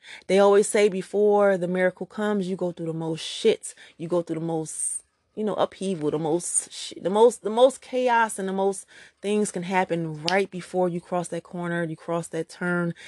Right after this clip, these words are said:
and you are smack face with all your blessings and your, and your miracles, your blessings, all of the things that you have came here to get, the justice, the healing, the peace, the balance.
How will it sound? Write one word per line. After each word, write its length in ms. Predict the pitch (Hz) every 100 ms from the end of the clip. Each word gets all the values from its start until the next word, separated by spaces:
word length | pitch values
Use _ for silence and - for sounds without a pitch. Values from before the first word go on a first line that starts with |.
| -
and 180 | 160 160
you 160 | 165 151
are 240 | 143 143 - _ _ _ _
smack 540 | - - 226 254 214
face 480 | _ 190 175 160 - - _ 160
with 80 |
all 140 | 160 170
your 120 | 170
blessings 540 | 160 165 165 165 160
and 100 | 151
your, 300 | 151 151 156 -
and 180 | 156 151
your 80 | 151
miracles, 560 | 160 165 160 165 151
your 80 | 147
blessings, 720 | 147 160 160 156 156 147 - - -
all 160 | 185 196
of 80 |
the 80 | 185
things 360 | 175 185 180 170
that 240 | 156 -
you 280 | 185 185 180
have 220 | 165 147
came 380 | - 170 170 165
here 240 | 160 160
to 240 | 156 - 151
get, 260 | 165 151
the 80 | 147
justice, 520 | 143 160 160 - 156
the 100 | -
healing, 360 | 147 160 156 151
the 80 | 147
peace, 520 | - 175 165 - -
the 100 | 143
balance. 600 | 151 160 151 135 - -